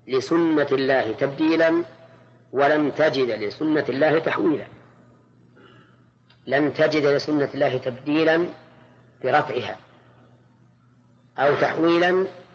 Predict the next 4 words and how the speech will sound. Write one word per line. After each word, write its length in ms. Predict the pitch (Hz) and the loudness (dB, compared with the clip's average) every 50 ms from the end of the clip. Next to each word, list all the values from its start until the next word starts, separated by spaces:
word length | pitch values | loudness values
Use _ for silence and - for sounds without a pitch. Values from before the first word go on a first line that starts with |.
| - - - - _ _ _ _ - - - - _ - | -20 -20 -20 -20 _ _ _ _ -20 -20 -20 -20 _ -10
بتغييرها 840 | 143 147 - 139 143 151 151 160 160 156 156 143 147 160 160 156 - | -10 -6 -4 -2 0 2 2 2 2 2 2 2 2 2 2 0 -2
إلى 420 | 135 131 127 135 135 135 - - - - - - - | -2 0 2 2 2 0 -2 -6 -12 -20 -20 -8 -2
قوم 300 | 147 147 147 143 139 135 | 0 2 2 2 2 0
آخرين، 480 | 127 139 131 117 - 127 131 143 113 | -2 -2 -4 -4 -2 -2 -2 -2 -4